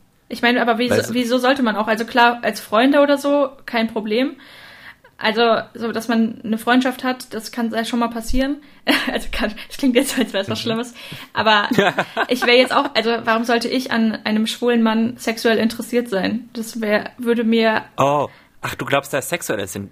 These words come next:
Speaker 2: Interesse dahinter?
Speaker 1: Also nicht umsonst ist die Rate an Frauen, die schwulen Pornos schauen, so hoch, weil die sich, ich weiß nicht wieso,
Speaker 2: Mhm.
Speaker 1: nicht, also,
Speaker 2: Mhm.
Speaker 1: aber ich hab mal so eine Studie gelesen,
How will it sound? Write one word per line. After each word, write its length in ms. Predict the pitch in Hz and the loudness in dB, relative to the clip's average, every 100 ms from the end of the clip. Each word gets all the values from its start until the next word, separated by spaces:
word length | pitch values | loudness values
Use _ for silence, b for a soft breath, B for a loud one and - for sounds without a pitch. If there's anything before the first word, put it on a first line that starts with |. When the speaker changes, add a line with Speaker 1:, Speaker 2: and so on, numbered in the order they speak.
| _ | _
Speaker 2:
Interesse 560 | 104 98 98 95 - 90 | -8 -4 -4 -4 -4 -4
dahinter? 480 | 90 92 92 85 - - _ - | -6 -6 -4 -6 -6 -20 _ -6
Speaker 1:
Also 180 | 233 226 - - - - | 0 0 -2 -8 -10 0
nicht 180 | 240 269 | 2 4
umsonst 400 | 254 240 285 277 | 4 4 2 0
ist 200 | 226 - | -6 -6
die 280 | 233 233 226 - - | -4 0 -2 -4 -2
Rate 320 | 214 254 262 | 2 2 0
an 120 | 208 | -2
Frauen, 320 | 214 - 247 247 | -2 2 4 2
die 60 | |
schwulen 320 | 226 240 240 | 0 -2 -2
Pornos 340 | 226 214 214 214 | -2 -2 -4 -2
schauen, 260 | 208 214 | -2 -2
so 120 | 214 214 | -2 0
hoch, 300 | 220 214 - | 0 -2 -4
weil 120 | 214 | -2
die 120 | 214 214 | -2 -4
sich, 220 | 226 233 | -6 -6
ich 120 | 233 | 0
weiß 160 | 269 311 | 0 0
nicht 160 | 277 | -2
wieso, 520 | 226 214 247 277 - - | -2 2 4 4 2 -2
Speaker 2:
Mhm. 60 | 233 | 0
Speaker 1:
nicht, 260 | 254 - | 0 0
also, 200 | 226 220 | 0 0
Speaker 2:
Mhm. 300 | 208 - 104 - | 0 -2 -4 -2
Speaker 1:
aber 180 | 226 | 2
ich 140 | 226 233 | 2 0
hab 120 | 254 | -2
mal 120 | 226 | -2
so 100 | 214 | -2
eine 260 | 208 214 214 | -4 -4 -2
Studie 300 | - 247 240 | 0 0 2
gelesen, 460 | 233 233 240 247 | 2 0 0 -4